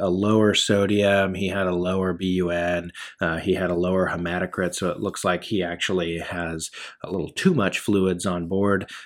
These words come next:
um, and so w-, I'm really not gonna be giving him any fluids whatsoever. And then the fourth priority,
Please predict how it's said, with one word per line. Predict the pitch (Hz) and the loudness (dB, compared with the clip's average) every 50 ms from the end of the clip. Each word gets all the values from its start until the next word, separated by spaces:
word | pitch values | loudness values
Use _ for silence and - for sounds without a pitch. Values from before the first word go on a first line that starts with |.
| - - | -8 -4
um, | 90 87 85 82 82 87 85 | -4 -2 -2 -2 -4 -4 -4
and | 92 95 90 90 | -4 -4 -4 -2
so | - - 101 95 92 87 87 90 - 113 104 - - | 0 2 2 4 4 4 2 2 0 0 -2 -4 -4
w-, | - - - | -6 -6 -4
I'm | 92 92 90 90 92 90 87 92 92 | -4 -2 -2 -2 -2 -4 -4 -6 -2
really | 101 107 117 127 117 113 104 | 6 8 10 10 10 10 8
not | 98 92 95 104 | 6 4 0 0
gonna | - 101 92 | -2 -2 -2
be | 90 90 82 | -2 -2 -2
giving | - 95 87 90 87 82 | -2 0 0 0 -2 -2
him | 80 85 87 82 82 82 - | -4 -6 -8 -8 -8 -6 -4
any | 95 98 95 90 | -2 -2 -2 -2
fluids | - - 92 92 85 78 - - | -2 -2 -2 -2 0 -2 -2 -6
whatsoever. | 82 - - 80 78 92 107 113 - 113 104 101 - - - - - - - | -8 -8 -4 -2 2 4 4 4 4 4 4 2 2 -2 -8 -14 -14 -6 0
And | 113 117 | 4 4
then | 120 113 | 6 6
the | 113 | 4
fourth | - - 156 151 143 - | 6 8 8 8 8 6
priority, | - 127 123 123 120 117 110 113 110 107 104 98 95 | 6 6 8 8 8 8 8 6 6 6 6 6 4